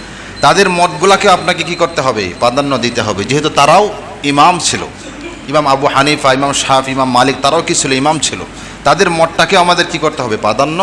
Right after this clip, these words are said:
দিতে হবে। তো রাসূল সাল্লাল্লাহু আলাইহি ওয়াসাল্লামের তেষট্টি বছর জীবনী। কত বছর জীবন? তেষট্টি বছর জীবন। রাসূল সাল্লাল্লাহু আলাইহি ওয়াসাল্লাম তেষট্টি বছর জীবনকে কয় ভাগে ভাগ করা যায়?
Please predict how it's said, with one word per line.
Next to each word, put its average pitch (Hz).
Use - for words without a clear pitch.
দিতে 101
হবে। 82
তো -
রাসূল 165
সাল্লাল্লাহু 185
আলাইহি 175
ওয়াসাল্লামের 160
তেষট্টি 185
বছর 147
জীবনী। 107
কত 120
বছর 170
জীবন? 90
তেষট্টি 110
বছর 85
জীবন। -
রাসূল 107
সাল্লাল্লাহু 113
আলাইহি 113
ওয়াসাল্লাম 107
তেষট্টি 135
বছর 127
জীবনকে 127
কয় 123
ভাগে 131
ভাগ 110
করা 110
যায়? 90